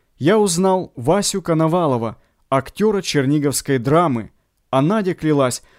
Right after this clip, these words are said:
что в группе был сам Попудренко. Потом стали спорить, правильно ли партизаны поступили,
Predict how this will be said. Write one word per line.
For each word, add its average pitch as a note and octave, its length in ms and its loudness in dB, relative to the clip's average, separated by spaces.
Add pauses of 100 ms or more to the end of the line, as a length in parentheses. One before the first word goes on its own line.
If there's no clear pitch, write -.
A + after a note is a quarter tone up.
что - 240 0
в D3 80 0
группе G#3 320 0
был F#3 240 2
сам F#3+ 420 2
Попудренко. B2 960 -4 (520)
Потом A3+ 300 2
стали F#3 360 2
спорить, E3+ 640 2 (320)
правильно G3+ 400 2
ли F#3 140 0
партизаны D3+ 640 0
поступили, C#3 840 -2